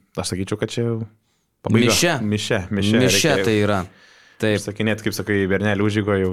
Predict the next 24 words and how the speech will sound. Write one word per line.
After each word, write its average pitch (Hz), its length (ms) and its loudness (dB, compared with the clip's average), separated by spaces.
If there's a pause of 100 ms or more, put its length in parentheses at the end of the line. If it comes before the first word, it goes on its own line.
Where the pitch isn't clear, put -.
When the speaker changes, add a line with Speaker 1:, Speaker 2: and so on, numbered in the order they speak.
Speaker 1:
tuos, - 340 -8 (180)
a, 90 540 -8
pietus. - 400 -6 (460)
Speaker 2:
Jo. 104 280 2 (680)
Tarp 135 260 -2
kitko, 165 240 0 (380)
e, 120 480 2 (240)
Žalgirio 151 420 -2
fanam 101 320 -2
dabar 95 160 -4
galvoju 95 340 -2
visai 92 220 -4
fainą 92 320 -4
savaitę, 92 400 -6
ne? 101 80 -4
Turbūt 113 320 -4
dalis 104 240 -2
pasiėmė 101 320 -4
atostogas, 151 480 -6
ypatingai 101 420 -4
ten, 92 140 -6
kas - 160 -8
kripto - 320 -6
užsiminėja, 143 540 -4